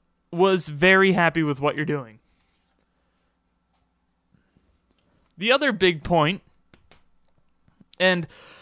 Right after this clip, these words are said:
I do my, take this with a grain of salt, I do my best to not bash Rush, Rush songs on my show. I don't wanna come on, I don't want this to be a show where we're like, "Oh, I hate this album, and this song is really weak, and these lyrics are silly," and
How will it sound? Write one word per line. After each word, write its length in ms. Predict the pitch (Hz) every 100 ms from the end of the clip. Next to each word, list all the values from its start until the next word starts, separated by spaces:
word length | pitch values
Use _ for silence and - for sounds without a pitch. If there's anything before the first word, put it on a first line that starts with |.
| - _ _ _ _
I 100 | -
do 200 | 156 233
my, 460 | 226 180 196 180 165
take 160 | 208 196
this 160 | 220
with 80 | 202
a 60 | 180
grain 160 | 185
of 80 | 185
salt, 240 | 190 185
I 80 | 165
do 120 | 156
my 140 | 165 156
best 680 | 131 160 170 175 - - - _ _ _ -
to 160 | 170
not 520 | 151 143 147 147 151 - - _ _ _ _ _ _ -
bash 320 | 143 143 -
Rush, 340 | 214 208 - -
Rush 300 | - 220 -
songs 440 | - 147 123 120 -
on 120 | 135
my 160 | 131 135
show. 340 | - 98 113
I 140 | 117
don't 180 | 135 147
wanna 220 | 156 151
come 240 | 147 160 151
on, 240 | 156 156 -
I 60 |
don't 80 | 165
want 140 | 180
this 140 | 170 -
to 60 |
be 80 | 165
a 60 | 156
show 300 | - 170 170
where 100 | 151
we're 120 | 147
like, 240 | 147 139 - _ _ _ _ -
"Oh, 300 | 156 165 147
I 160 | 147
hate 220 | 160 151 151
this 200 | 160 160
album, 420 | 139 127 127 120
and 80 | 147
this 120 | 156
song 320 | - 156 147
is 140 | 143 143
really 140 | 147
weak, 340 | 143 151 143
and 100 | 143
these 160 | 147 156
lyrics 480 | 143 151 160 156 -
are 60 |
silly," 560 | 143 - 147 131 127 120
and 180 | 117